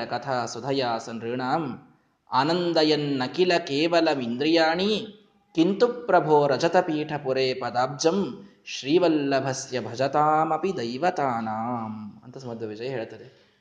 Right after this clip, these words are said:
ಅಂದ್ರೆ ಅನಂತೇಶ್ವರನ ಗುಡಿಯಲ್ಲಿ ಕುಳಿತುಕೊಂಡು ಮಧ್ಯಗೇಹ ಭಟ್ಟರು ಪ್ರವಚನವನ್ನ ಹೇಳಲಿಕ್ಕೆ ಪ್ರಾರಂಭ ಮಾಡಿದರೆ ಮುಂದೆ ಕೂತ ಜನರ ತಲೆದೂಗ್ತಿತ್ತು ಅಂತಷ್ಟೇ ಅಲ್ಲ,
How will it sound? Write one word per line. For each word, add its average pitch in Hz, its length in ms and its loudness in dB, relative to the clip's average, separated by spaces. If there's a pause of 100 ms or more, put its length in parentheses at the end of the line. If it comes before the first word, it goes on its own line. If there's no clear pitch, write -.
(140)
ಅಂದ್ರೆ 143 280 0 (1600)
ಅನಂತೇಶ್ವರನ 156 880 0
ಗುಡಿಯಲ್ಲಿ 147 500 0
ಕುಳಿತುಕೊಂಡು 143 580 -2
ಮಧ್ಯಗೇಹ 139 500 -2
ಭಟ್ಟರು 135 300 -4
ಪ್ರವಚನವನ್ನ 151 640 -2
ಹೇಳಲಿಕ್ಕೆ 139 500 -4
ಪ್ರಾರಂಭ 143 460 -4
ಮಾಡಿದರೆ 135 760 -4 (300)
ಮುಂದೆ 180 380 2
ಕೂತ 185 340 4
ಜನರ 170 420 4
ತಲೆದೂಗ್ತಿತ್ತು 175 960 4
ಅಂತಷ್ಟೇ 170 560 2
ಅಲ್ಲ, 151 260 4